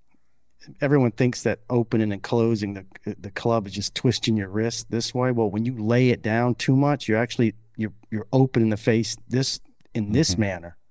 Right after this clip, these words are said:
Speaker 1: You're laying the whole wedge down this way. So now the face is wide open. Now you gotta make some other crazy move to hit it. It's just unnecessary. Like you said, it's causing more work than needs to be done.
Speaker 2: And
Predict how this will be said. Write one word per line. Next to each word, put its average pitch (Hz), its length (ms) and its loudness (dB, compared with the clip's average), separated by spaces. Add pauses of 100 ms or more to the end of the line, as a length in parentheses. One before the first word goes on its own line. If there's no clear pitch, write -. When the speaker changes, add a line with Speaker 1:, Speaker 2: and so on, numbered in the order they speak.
(460)
Speaker 1:
You're 113 220 0
laying 120 300 4
the 117 100 2
whole 120 400 2 (640)
wedge 131 320 2
down 113 240 2
this 147 200 2
way. 117 100 2
So 117 120 -2
now 127 160 4
the 127 100 0
face 139 300 2
is 120 100 -4
wide 104 240 0
open. 110 200 -2
Now 117 80 2
you 127 140 2
gotta 117 160 4
make 113 200 0
some 110 180 -2
other 120 160 2
crazy 101 440 4
move 95 320 -4 (460)
to - 100 -2
hit 123 160 2
it. 120 60 4
It's - 120 -4
just - 320 -2
unnecessary. 101 880 0
Like 95 160 -8
you 107 60 -4
said, - 180 -2
it's 101 120 -4
causing 101 360 -2
more 98 140 -2
work 107 240 -2
than - 100 -2
needs 92 160 -8
to 90 80 -12
be 87 80 -8
done. 92 320 -4 (1040)
Speaker 2:
And 117 400 4